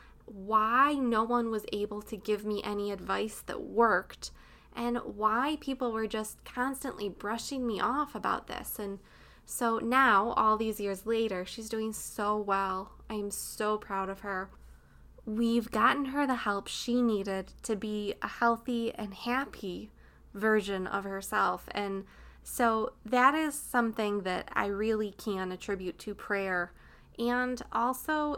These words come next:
it's something that I need to say just at the beginning of this episode. You will not get perfect advice that perfectly fits your child from parenting books.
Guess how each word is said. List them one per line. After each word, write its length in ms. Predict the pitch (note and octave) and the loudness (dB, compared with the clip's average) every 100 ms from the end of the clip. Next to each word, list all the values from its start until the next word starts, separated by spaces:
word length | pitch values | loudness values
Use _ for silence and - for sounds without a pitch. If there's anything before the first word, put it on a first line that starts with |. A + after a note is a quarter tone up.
| - | -2
it's 200 | A#3+ - | -2 0
something 420 | A#3+ A3+ A3+ A#3+ | 0 0 0 -2
that 160 | A3+ A3 | 2 2
I 140 | G#3+ | 2
need 260 | G3+ F#3+ G#3 | 2 -2 -4
to 160 | G#3+ | -6
say 640 | G#3 - G#3 G#3 G#3 F3 - - | -6 -4 0 2 0 -2 -8 -4
just 240 | A#3+ A#3+ | -4 -2
at 80 | D4+ | -2
the 80 | C#4 | -2
beginning 360 | A3+ G3+ G#3+ | -2 0 0
of 100 | A3+ | 0
this 160 | G#3+ G3+ | -4 -4
episode. 600 | G#3+ A3+ - F#3+ F3+ F3 - - - - - - - | -4 -4 -4 0 0 -2 -6 -20 -20 -20 -20 -20 -8
You 260 | G3+ B3+ | 0 2
will 220 | C#4+ E4 | 4 4
not 600 | D4+ A3 G3+ F#3+ G3+ A#3 - - - - - - - - F#3+ | 4 4 4 4 4 2 -4 -20 -20 -20 -20 -20 -20 -18 -8
get 560 | - G#3+ G#3+ A#3+ - - - - - - - | 0 2 2 0 -6 -16 -18 -20 -20 -20 -20
perfect 500 | - B3 B3 C4 B3+ | -6 0 2 2 4
advice 720 | B3+ F#3 F#3+ G3+ A#3+ - - - - - - - | 4 4 4 4 0 -4 -12 -16 -20 -20 -18 -8
that 300 | G3+ - - | -6 -6 -6
perfectly 560 | - A3+ B3+ B3 A#3 | 2 2 2 2 0
fits 340 | A3+ - G#3+ - | 0 0 -2 -2
your 380 | F#3+ G3 G3+ G#3+ | -2 2 4 2
child 640 | - G3+ F#3 F#3+ F#3+ F#3+ - - - - - - | 0 0 0 -2 -4 -6 -12 -20 -20 -20 -20 -20
from 320 | - A3+ A3 | 0 2 2
parenting 520 | A3 G3+ F#3+ G#3 F#3+ | 0 -2 -2 -4 -4
books. 460 | - - - - | -4 -6 -10 -18